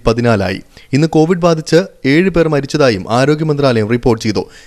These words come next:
ഇതോടെ യു എയിൽ ഇതുവരെ കോവിഡ് ബാധിച്ച് മരിച്ചവരുടെ എണ്ണം എണ്ണൂറ്റി ഇരുപത്തിയാറായി. പുതുതായി രണ്ടായിരത്തി എണ്ണൂറ്റി എഴുപത്തിയഞ്ച് പേർ രോഗമുക്തി നേടിയിട്ടുണ്ട്.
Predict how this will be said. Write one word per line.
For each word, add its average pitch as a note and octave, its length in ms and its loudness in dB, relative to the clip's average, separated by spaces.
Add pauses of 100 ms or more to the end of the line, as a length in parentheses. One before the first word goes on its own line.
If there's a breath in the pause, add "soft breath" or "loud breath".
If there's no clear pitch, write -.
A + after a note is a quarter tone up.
(120)
ഇതോടെ A#2+ 260 2
യു C3+ 220 2
എയിൽ C3 140 2
ഇതുവരെ C3+ 260 2
കോവിഡ് C3+ 340 0
ബാധിച്ച് C#3 340 0
മരിച്ചവരുടെ D3 500 0
എണ്ണം A2+ 380 -2
എണ്ണൂറ്റി C3 420 0
ഇരുപത്തിയാറായി. A#2 680 0 (460 loud breath)
പുതുതായി E3+ 480 2
രണ്ടായിരത്തി D#3 440 2
എണ്ണൂറ്റി E3+ 260 0
എഴുപത്തിയഞ്ച് D3+ 460 0
പേർ C3 180 0
രോഗമുക്തി C#3 540 0
നേടിയിട്ടുണ്ട്. A2+ 500 0